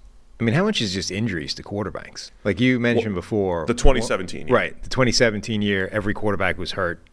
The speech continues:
Speaker 1: The numbers are down. I mean, like, I, what is the total number of points? How much does Aaron Rodgers on his own move that number down? 'Cause, like, the Jets have
Speaker 2: Yeah.
Speaker 1: scored sixty-two points this year, right?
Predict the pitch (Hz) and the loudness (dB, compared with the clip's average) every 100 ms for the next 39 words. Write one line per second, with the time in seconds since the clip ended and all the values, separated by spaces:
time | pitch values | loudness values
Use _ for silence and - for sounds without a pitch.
0 | - 92 92 80 69 71 73 57 - - | -8 -6 -4 -6 -8 -8 -8 -8 -16 -20
1 | - - - 117 123 120 107 - - - | -20 -20 -6 2 4 4 0 -10 -20 -20
2 | - - 127 - - - - - - - | -2 4 6 4 -8 -18 -16 -16 -18 -20
3 | - - 127 127 - - 135 151 113 - | -14 -2 -2 -2 -6 0 2 2 0 -2
4 | 117 135 123 123 120 107 - 120 107 - | 2 2 2 0 2 0 0 -4 -4 -2
5 | 165 185 - 127 127 139 135 123 127 110 | 2 2 0 0 2 2 2 2 0 0
6 | 120 104 117 123 117 120 120 117 117 92 | -2 -2 -2 0 2 0 0 0 0 0
7 | 78 101 117 117 101 110 107 107 95 85 | -6 -2 2 4 4 4 2 -2 -2 2
8 | 101 98 - - - - - - - 143 | 2 2 -4 -14 -16 -16 -18 -18 -4 4
9 | 139 139 123 160 165 - 87 147 135 - | 4 4 2 2 2 -2 0 2 2 2
10 | 147 - 113 139 117 135 117 110 87 117 | 0 -2 0 0 4 2 2 -4 -6 -6
11 | 90 73 104 110 | -8 -4 2 4